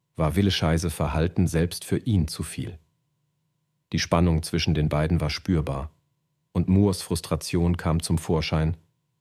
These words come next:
als er Villechaise als Sexbesessenen bezeichnete. Villechaise Karriere erreichte einen weiteren Höhepunkt,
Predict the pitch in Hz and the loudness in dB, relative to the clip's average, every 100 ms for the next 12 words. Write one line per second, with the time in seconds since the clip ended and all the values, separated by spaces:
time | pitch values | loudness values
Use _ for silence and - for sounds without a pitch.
0 | _ - 82 76 82 85 80 80 78 80 | _ -4 -2 0 2 2 0 0 0 0
1 | - - - - - - 71 69 - 67 | -2 -6 -4 -6 -4 -6 -4 -4 -2 -4
2 | 65 - - 69 - 73 64 - _ _ | -4 -6 -6 -4 -6 -8 -10 -12 _ _
3 | _ _ _ _ _ _ _ 87 101 135 | _ _ _ _ _ _ _ 0 2 2
4 | 127 95 90 92 87 - 78 78 92 90 | 2 0 0 0 -4 -4 -2 0 0 0
5 | 76 71 87 _ - 82 80 87 - 82 | -2 -4 -6 _ -6 -2 0 0 -2 0
6 | 82 76 80 82 76 73 73 78 71 71 | 2 2 0 0 -2 -2 0 -2 -2 -6
7 | 65 - | -6 -8